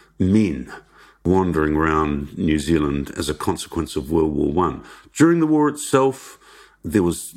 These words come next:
as in Britain, there was a lot of, um, banging the drums and waving the flag to keep morale up.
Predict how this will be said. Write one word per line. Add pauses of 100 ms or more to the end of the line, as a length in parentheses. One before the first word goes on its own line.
(140)
as
in
Britain,
there
was
a
lot
of,
um, (540)
banging
the
drums
and
waving
the
flag
to
keep
morale
up.